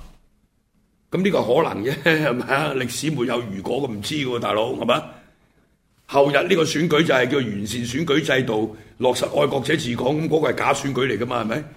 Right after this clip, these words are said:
但當時我哋係寸土必爭，我哋呢個先叫寸土必爭，就唔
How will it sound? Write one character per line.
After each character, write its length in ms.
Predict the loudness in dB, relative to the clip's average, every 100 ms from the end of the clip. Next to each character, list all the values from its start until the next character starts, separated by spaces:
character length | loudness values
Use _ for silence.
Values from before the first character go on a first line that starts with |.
| -20 -20 -20 0
但 180 | 2 6
當 200 | 6 6
時 220 | 2 0
我 160 | 2 4
哋 120 | 4
係 200 | 2 0
寸 400 | 0 2 4 4
土 200 | 4 2
必 180 | 4 0
爭， 320 | 2 0 0 -4 -10 -20 _ 2
我 200 | 6 6
哋 100 | 6
呢 80 | 4
個 100 | 4
先 180 | 2
叫 100 | 0
寸 280 | -2 -4 -4
土 140 | -2 -2
必 140 | -2
爭， 220 | -2 -4 -4 -10 -20 _
就 100 | 2
唔 100 | 2